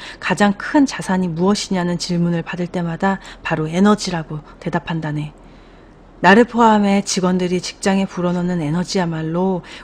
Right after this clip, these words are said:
우리 회사를 성공으로 이끄는 엔진이지. 그뿐 아니라 긍정적인 기업 문화는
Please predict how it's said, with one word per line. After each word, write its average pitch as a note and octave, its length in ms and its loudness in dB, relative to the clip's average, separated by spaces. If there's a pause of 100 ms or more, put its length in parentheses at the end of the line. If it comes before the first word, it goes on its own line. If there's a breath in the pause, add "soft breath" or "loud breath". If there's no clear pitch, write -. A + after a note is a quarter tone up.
우리 F3+ 180 4
회사를 G#3 380 2
성공으로 A#3+ 480 2
이끄는 D#3+ 420 -4
엔진이지. D3+ 760 -4 (1300 loud breath)
그뿐 B3+ 360 4
아니라 G3 360 4
긍정적인 F#3 640 0
기업 F3+ 380 -2
문화는 D#3+ 480 -4